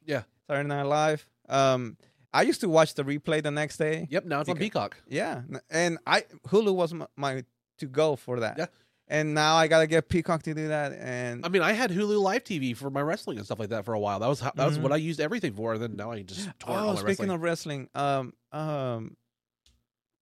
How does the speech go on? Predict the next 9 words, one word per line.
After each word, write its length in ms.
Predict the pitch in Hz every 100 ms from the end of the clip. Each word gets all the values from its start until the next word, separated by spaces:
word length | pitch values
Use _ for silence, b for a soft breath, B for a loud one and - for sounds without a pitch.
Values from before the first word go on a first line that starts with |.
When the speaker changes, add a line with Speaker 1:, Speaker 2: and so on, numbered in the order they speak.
| -
Speaker 2:
The 80 | 151
Fiend 600 | - 269 339 151 123 127 _ -
passed 200 | 190 233
Speaker 1:
Yeah, 60 |
Speaker 2:
away. 140 | 214 143
Speaker 1:
yeah, 160 | 147
Bray 200 | 107 110
Wyatt. 400 | 123 120 117 101 - _ -
Speaker 2:
Yes. 500 | 147 170 139 -